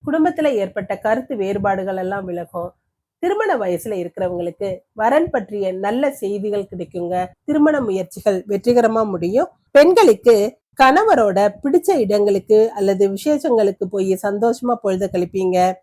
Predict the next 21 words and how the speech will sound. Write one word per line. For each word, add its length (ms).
தொழில்ல 380
இருக்கிறவங்க 760
நல்ல 400
ஒரு 160
மேன்மையை 580
அடைவீங்க. 500
மாணவர்களுக்கு 1080
தேர்வுல 480
எதிர்பார்த்ததை 840
விட 280
அதிக 420
மதிப்பெண்களை 640
பெறக்கூடிய 480
அமைப்பு 300
இருக்குதுங்க. 560
பகைவர்கள் 680
கூட 280
உங்ககிட்ட 420
இன்னைக்கு 280
நண்பர்கள் 500
ஆவாங்க. 540